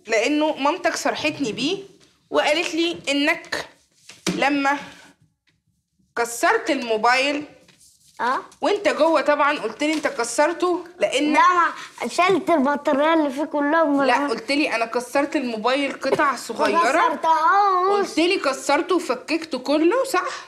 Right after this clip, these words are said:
Speaker 2: فكيته كله
Speaker 1: وحطيته
Speaker 2: و-،
Speaker 1: في
Speaker 2: ورميته
Speaker 1: البلكونة.
Speaker 2: في البلكونة بس.
Speaker 1: لما سألتك ليه، قلت لي: "ليه؟ عشان أنتقم منها، لأنها مش بتديهوني"، مش كده؟
Speaker 2: آه.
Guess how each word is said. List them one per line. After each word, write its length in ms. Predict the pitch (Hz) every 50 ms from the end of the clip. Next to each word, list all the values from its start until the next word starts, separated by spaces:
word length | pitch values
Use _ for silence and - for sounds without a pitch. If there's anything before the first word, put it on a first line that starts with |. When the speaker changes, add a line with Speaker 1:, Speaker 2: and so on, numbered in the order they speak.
| - _ _ _
Speaker 2:
فكيته 580 | - 311 320 - - 381 415 427 - 440 427
كله 680 | - - 440 440 453 453 440 453 466 508 554 523 480 539
Speaker 1:
وحطيته 500 | 508 - - - 269 302 339 - - -
Speaker 2:
و-، 60 | -
Speaker 1:
في 60 | 339
Speaker 2:
ورميته 260 | 349 359 349 349 370 359
Speaker 1:
البلكونة. 320 | 349 403 392 - 466 403
Speaker 2:
في 80 | 370 392
البلكونة 720 | 359 269 320 339 339 320 311 - 311 294 262 233 220 233
بس. 80 | 233 -
Speaker 1:
لما 240 | 240 240 247 254
سألتك 560 | 262 - 294 269 302 359 339 349 294 - - 277
ليه، 440 | 285 311 349 453 523 508 - -
قلت 280 | - 247 247 - - 320
لي: 200 | 330 339 339 320
"ليه؟ 440 | 285 277 277 277 277 - - - - -
عشان 320 | 208 220 - 330 330 349
أنتقم 440 | 330 311 - - - 330 - 294 294
منها، 640 | 285 269 247 233 226 220 214 208 214 214 170 160 165 165
لأنها 360 | 208 202 220 240 254 269 302
مش 160 | 311 302 -
بتديهوني"، 840 | 208 214 - - 240 208 185 214 226 208 208 202 190 175 175 175 - -
مش 160 | 185 - -
كده؟ 240 | - 311 330 349 480 554 554 523 - - - _ _ -
Speaker 2:
آه. 300 | - 240 247 247 247 247